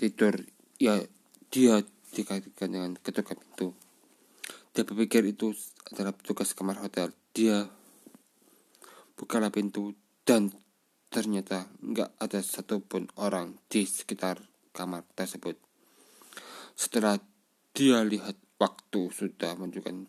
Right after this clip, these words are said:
dini hari, pria ini kembali ke kasurnya dan kembali mendengar ketukan pintu tersebut. Sekali lagi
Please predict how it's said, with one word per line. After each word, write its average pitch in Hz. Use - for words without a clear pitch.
dini 113
hari, 95
pria 98
ini 98
kembali 101
ke -
kasurnya 92
dan 101
kembali 95
mendengar 92
ketukan 98
pintu 85
tersebut. 98
Sekali 107
lagi 104